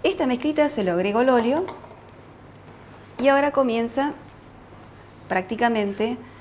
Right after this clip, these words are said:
la técnica del marbling. Acá tengo una cubeta chica con agua y la idea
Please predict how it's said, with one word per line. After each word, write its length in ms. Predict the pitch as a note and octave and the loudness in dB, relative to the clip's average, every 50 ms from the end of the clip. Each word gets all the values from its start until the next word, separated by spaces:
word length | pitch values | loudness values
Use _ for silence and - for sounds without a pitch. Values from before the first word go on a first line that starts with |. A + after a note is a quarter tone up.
| - - - - | -20 -16 -10 -2
la 220 | G3+ G#3 G#3+ A3 | 2 2 4 4
técnica 520 | G#3+ B3+ B3 B3 - A3+ A3 - A#3 A3+ | 4 4 2 2 0 -6 -2 0 2 2
del 160 | G#3+ G3 F#3+ G3+ | 2 2 0 0
marbling. 560 | A3+ A3+ G3+ F#3 F3+ F#3 F#3+ A3 C4 C#4+ C#4+ - - - - - - - - - - - - - - | 2 2 2 2 0 0 -2 -2 -2 -4 -6 -10 -14 -20 -20 -20 -20 -20 -20 -20 -20 -20 -20 -12 -8
Acá 360 | F#3 F3 - F#3+ F#3 F#3+ - - - | -8 -6 -2 -2 -2 -2 -2 -4 -6
tengo 140 | G3 G3+ | -4 -2
una 120 | G3+ G3 F#3 | -2 -2 -2
cubeta 560 | F#3 F#3+ F#3+ G3 G3+ F#3+ G3 G3+ A3 B3 C4 - - | -2 -2 0 0 0 0 0 -2 -4 -4 -6 -10 -10
chica 360 | - - G3 - G3+ G#3+ C4+ D4 - - - - - - - - - | -10 -10 -8 -6 -4 -6 -6 -6 -8 -14 -20 -20 -20 -20 -18 -10 -4
con 160 | G3+ G#3 A#3+ | -2 0 2
agua 380 | A#3+ G#3+ G3 F#3 F#3+ G#3 C4+ D#4 - - - - - - - - - - - - - - - - - - - - - - - - - - - - - | 2 2 2 2 2 0 -2 -4 -8 -14 -20 -20 -20 -20 -20 -20 -20 -20 -20 -20 -20 -20 -20 -20 -20 -20 -20 -20 -20 -20 -20 -20 -20 -20 -20 -14 -8
y 120 | - G#3 G#3 | -4 -2 0
la 100 | A3 A#3 | 0 2
idea 460 | C4 C#4 C#4 C4 A#3+ A#3 B3 D4 | 2 2 2 2 2 2 0 -2